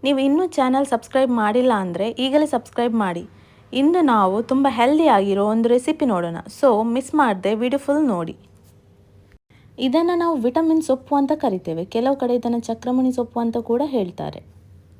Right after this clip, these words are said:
ಈ ಸೊಪ್ಪು ಸಹಜವಾಗಿ ದೊರೆಯುವ ಮಲ್ಟಿವಿಟಮಿನ್‌ಗಳನ್ನು ಹೊಂದಿರುವ ಸೊಪ್ಪು.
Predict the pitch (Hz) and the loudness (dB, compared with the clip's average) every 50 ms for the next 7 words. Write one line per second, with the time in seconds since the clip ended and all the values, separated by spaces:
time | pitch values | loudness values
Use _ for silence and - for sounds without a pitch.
0 | - - _ _ - _ _ _ _ _ _ - - _ - _ _ - - 254 | -20 -20 _ _ -20 _ _ _ _ _ _ -20 -20 _ -20 _ _ -4 0 2
1 | 294 320 311 - 277 220 202 - - - - 185 233 262 - 240 202 247 277 277 | 2 2 4 4 2 2 2 -2 -10 -4 -2 -2 -2 0 -2 -4 0 0 0 2
2 | 302 302 277 302 294 262 285 269 220 220 208 226 226 214 185 175 180 185 190 190 | 2 4 4 2 2 2 0 0 0 0 0 2 0 0 0 0 -2 -2 -2 -2
3 | 190 196 233 226 - 285 240 247 247 269 269 269 277 269 262 254 262 262 262 262 | -2 -2 -4 -2 -4 -4 -4 -2 0 0 0 0 0 0 0 0 0 0 2 0
4 | 262 254 214 202 202 220 214 220 190 185 208 214 - 240 226 - - - - | 0 0 0 -2 -2 0 0 -2 -2 -2 -4 -4 -2 -4 -4 -4 -8 -14 -16